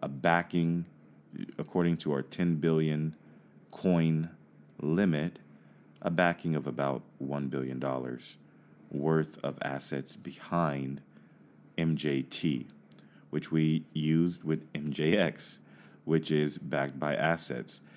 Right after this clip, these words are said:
So M J T is a deflationary coin, much like a Bitcoin or Ethereum. Um, it has a limit, and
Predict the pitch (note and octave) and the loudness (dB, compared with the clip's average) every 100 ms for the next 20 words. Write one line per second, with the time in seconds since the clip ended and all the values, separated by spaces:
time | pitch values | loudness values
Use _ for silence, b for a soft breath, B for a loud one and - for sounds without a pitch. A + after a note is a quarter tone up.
0 | B - D#2+ D2+ G2+ A2+ G2 E2 - E2+ | B -6 -2 0 2 4 4 4 2 2
1 | D2+ D2 - - F2 F#2 - D2+ C#2+ C#2 | 2 -2 -6 -2 0 2 0 0 -2 -4
2 | D2 D2+ D2+ F2+ F#2 E2+ D2+ D2+ C2+ F#2 | -4 -2 0 -2 0 0 0 -2 -2 -2
3 | F2+ - F2 E2+ E2 E2+ - B B B | -2 -2 2 2 2 -2 -6 B B B
4 | B - C#2 C2 - F2 F2+ F2+ F2 F2 | B -4 -2 -2 0 4 6 4 4 2
5 | E2+ B B B B - C#2+ C#2 C#2+ D#2 | -2 B B B B -6 -4 -4 -6 -2
6 | D#2 C2 D2 G2+ A#2 - - - - - | -2 0 4 4 4 -2 -20 -20 -20 -20
7 | - - - - - - - - E2+ E2 | -20 -20 -20 -20 -20 -18 -18 -2 2 4
8 | D#2 D2+ C#2+ C#2 | 4 2 -2 -6